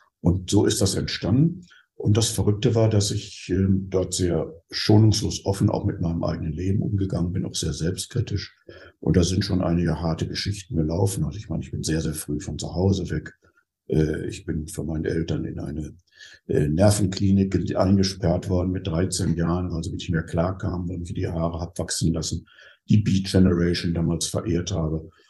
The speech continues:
Und sie sind einfach nicht klargekommen. Dann haben sie mich da mit Mördern und Kriminellen zusammengesteckt. Das hat mich sehr, sehr, sehr stark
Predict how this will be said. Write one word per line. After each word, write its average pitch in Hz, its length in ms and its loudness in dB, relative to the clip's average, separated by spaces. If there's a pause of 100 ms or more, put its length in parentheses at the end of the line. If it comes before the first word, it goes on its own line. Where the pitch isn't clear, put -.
(200)
Und 135 200 4
sie 135 60 4
sind 120 100 4
einfach - 180 2
nicht 78 220 -2
klargekommen. 82 640 -2
Dann 73 120 -4
haben 78 140 -4
sie 78 100 -8
mich 78 120 -10
da - 80 -4
mit 80 180 -4
Mördern 80 400 0
und 73 140 -6
Kriminellen 85 560 0
zusammengesteckt. 82 840 -4
Das - 120 -6
hat 85 140 -6
mich - 180 -8
sehr, 82 280 0
sehr, 80 200 -4
sehr 71 200 -8
stark - 480 -8